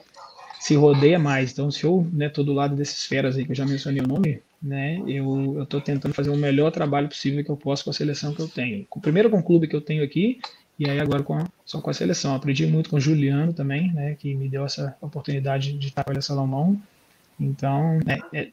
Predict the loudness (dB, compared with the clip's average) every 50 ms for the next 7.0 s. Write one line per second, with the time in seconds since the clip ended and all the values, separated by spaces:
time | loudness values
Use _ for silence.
0 | _ -6 -4 -2 0 2 2 4 4 4 6 6 6 6 4 2 0 2 2 2
1 | 2 2 2 2 2 0 0 2 2 2 2 2 2 6 8 10 10 10 8 6
2 | 2 4 6 8 8 8 10 10 10 8 8 6 4 2 2 2 2 2 2 2
3 | 0 0 0 0 0 0 0 0 -2 -2 -4 -4 -2 -2 -2 -2 -2 -4 -6 -6
4 | -2 -2 -2 -2 0 -2 -2 -2 -2 -2 -2 0 0 0 0 -2 -2 -6 _ -10
5 | -6 -4 -2 0 2 2 0 -2 -6 -20 -20 -20 -20 _ -6 -2 0 0 0 0
6 | -2 -2 -2 0 0 0 0 0 2 2 4 4 4 2 0 -2 -4 -4 -4 -4
7 | -4